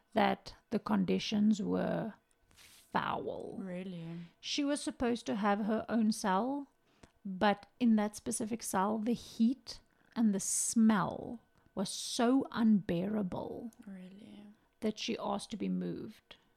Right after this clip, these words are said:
Speaker 1: in with the other inmates. There were no mattresses. There were just blankets on the concrete floor, a steel-type toilet in the corner, and the food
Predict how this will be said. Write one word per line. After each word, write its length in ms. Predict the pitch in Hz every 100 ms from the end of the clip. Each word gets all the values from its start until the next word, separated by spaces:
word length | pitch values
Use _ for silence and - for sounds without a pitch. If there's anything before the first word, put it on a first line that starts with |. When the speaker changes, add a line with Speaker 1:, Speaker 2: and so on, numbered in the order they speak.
| _
Speaker 1:
in 140 | 214 196
with 120 | 185
the 80 | 131
other 200 | - 202
inmates. 640 | 214 - - - - - _ _ _ -
There 100 | 208
were 100 | 196
no 220 | 185 214
mattresses. 960 | 240 185 - 208 - - - 247 - _ _ _ -
There 100 | 185
were 80 |
just 260 | 180 185 -
blankets 640 | 190 190 - 240 - - - -
on 180 | 214
the 80 | 226
concrete 480 | 240 233 214 240 214
floor, 500 | - - - - 233 - _ _ -
a 480 | 220 202 196 185 226 - _ -
steel-type 800 | - - - 240 240 233 226 226 -
toilet 400 | 202 190 196 208
in 100 | 196
the 80 |
corner, 640 | 214 - 180 - - - 220 _ _ -
and 180 | 240 220
the 80 | 214
food 600 | - - 233 208 190